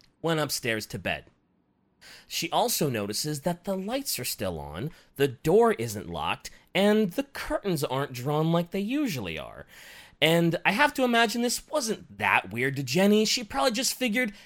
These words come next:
"Kids will be kids. They forgot to do their chores. It's Christmas Eve." They were so excited.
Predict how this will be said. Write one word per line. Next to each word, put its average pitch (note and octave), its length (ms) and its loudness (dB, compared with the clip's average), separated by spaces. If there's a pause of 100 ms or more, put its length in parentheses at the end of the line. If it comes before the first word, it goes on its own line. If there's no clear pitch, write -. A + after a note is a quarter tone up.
(160)
"Kids - 560 -2
will C#3+ 160 0
be D3+ 200 -4
kids. A3+ 340 -4
They C4+ 140 -2
forgot B3 460 -8
to A3+ 60 -8
do A#3 240 -8
their A3+ 200 -2
chores. G#3 420 0
It's F3+ 140 -4
Christmas G3+ 560 0
Eve." D#3+ 320 -6
They D3+ 100 2
were C#3+ 180 -4
so B2+ 480 -4
excited. - 680 -8